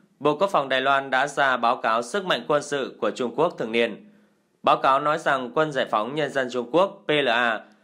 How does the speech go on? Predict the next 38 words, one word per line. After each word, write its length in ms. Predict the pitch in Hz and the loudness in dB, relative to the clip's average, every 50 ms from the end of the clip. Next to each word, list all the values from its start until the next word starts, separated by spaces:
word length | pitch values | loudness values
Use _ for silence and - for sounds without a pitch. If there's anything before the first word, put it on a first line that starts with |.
| _ _ - | _ _ -2
bị 140 | - 160 160 | 0 0 2
hạn 220 | 165 160 147 135 117 | 2 0 -2 -2 -4
chế 300 | - 135 127 127 143 170 | -4 0 0 0 0 0
bởi 180 | - 143 123 | 0 -2 0
hoàn 160 | 123 131 120 | 0 -2 -2
cảnh 280 | 113 - 123 117 113 107 | -2 0 -2 -2 -2 -2
địa 120 | 120 127 | -4 -2
lý 200 | 113 120 120 139 | -2 0 -2 -2
tự 140 | 151 - 147 | -2 -4 -6
nhiên 460 | 117 127 131 139 131 120 117 - - - _ _ | -6 -2 0 0 0 -2 -4 -8 -14 -20 _ _
của 140 | - 147 139 | -2 0 0
eo 220 | 123 117 139 147 | 0 0 0 -2
biển 180 | 147 143 127 107 | -2 -2 -2 -2
Đài 120 | 110 110 | 0 0
Loan, 280 | 110 113 117 113 107 101 - - - _ _ _ _ _ _ - | 2 2 2 2 0 -6 -16 -20 -20 _ _ _ _ _ _ 0
thiếu 280 | 139 135 139 156 180 185 | 2 4 4 2 2 -2
phương 140 | 190 165 - | -4 -4 -2
tiện 120 | - 117 | -2 -2
đổ 100 | 117 110 | -2 -2
bộ 360 | 104 117 120 117 98 - - - _ _ _ _ | 0 0 0 0 0 -4 -10 -20 _ _ _ _
và 200 | - 143 143 143 | 0 2 2 2
hỗ 160 | 139 143 147 | 0 -2 -4
trợ 260 | 170 - - 165 131 117 | -4 -2 -2 0 0 0
hậu 180 | 143 123 120 | -2 -4 -4
cần 180 | - 131 117 110 | -2 -2 -2 0
lớn. 280 | 110 110 110 135 175 185 - - _ _ _ _ _ _ _ _ _ - | 0 0 0 -2 -6 -14 -16 -20 _ _ _ _ _ _ _ _ _ -4
Mặc 200 | - 160 160 156 160 | 0 0 0 0 0
dù 300 | 160 160 151 151 147 147 151 | -2 -2 -2 0 -2 0 0
Quân 180 | 165 165 165 | 0 0 0
Giải 160 | 156 151 123 110 | 0 -4 -4 -2
phóng 320 | - 117 110 107 120 151 | -2 -2 -2 -2 -2 -4
Nhân 140 | 170 160 - | -6 -4 -4
dân 160 | 139 139 123 | -4 -4 -4
Trung 140 | - 135 120 - | -4 -6 -2 0
Quốc 280 | 160 185 202 196 - - _ _ _ - | 0 0 0 0 -6 -20 _ _ _ -2
vẫn 280 | 104 120 123 127 151 160 | 0 2 2 0 -2 -4
tiếp 160 | - 202 202 202 | -4 -4 -4 -2
tục 140 | 180 143 | -4 -4